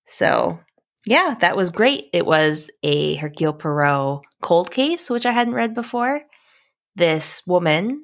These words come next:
goes to him and says, "Oh, I want to get married, but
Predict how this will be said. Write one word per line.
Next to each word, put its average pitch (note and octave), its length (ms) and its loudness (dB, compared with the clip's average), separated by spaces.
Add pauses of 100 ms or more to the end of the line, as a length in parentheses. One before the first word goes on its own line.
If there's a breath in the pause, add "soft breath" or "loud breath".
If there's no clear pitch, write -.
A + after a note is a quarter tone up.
goes D#3 280 0
to D#3+ 100 -8
him D#3 180 -2
and D3+ 100 -4
says, C#3+ 220 -6
"Oh, F3 160 -2 (560 loud breath)
I E3 140 0
want A3 380 2
to A3+ 80 -2
get A#3 180 2
married, D3 520 0 (240)
but F3 280 2